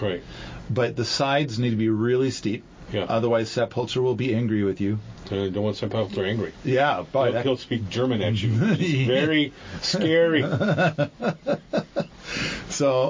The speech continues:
Speaker 2: uh, but ours, ours have a narrower footprint and are even steeper and taller. Um,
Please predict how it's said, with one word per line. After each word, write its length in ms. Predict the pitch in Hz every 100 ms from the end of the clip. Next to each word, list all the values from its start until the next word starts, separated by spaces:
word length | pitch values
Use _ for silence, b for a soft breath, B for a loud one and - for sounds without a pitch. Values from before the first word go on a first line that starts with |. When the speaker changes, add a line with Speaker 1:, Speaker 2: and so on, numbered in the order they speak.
| -
Speaker 2:
uh, 420 | 127 120 117 113
but 200 | 113 135
ours, 480 | 170 208 190 143 147 - -
ours 460 | 131 147 156 135
have 220 | 113 131 131
a 60 |
narrower 560 | 120 123 131 127 107 95
footprint 580 | - 107 - 98 90 -
and 200 | 104 101
are 140 | 98
even 260 | 101 113 117
steeper 520 | - 127 123 95 90 95
and 220 | - 92
taller. 420 | 98 104 101 - - B B B B B -
Um, 580 | 107 104 101 101 98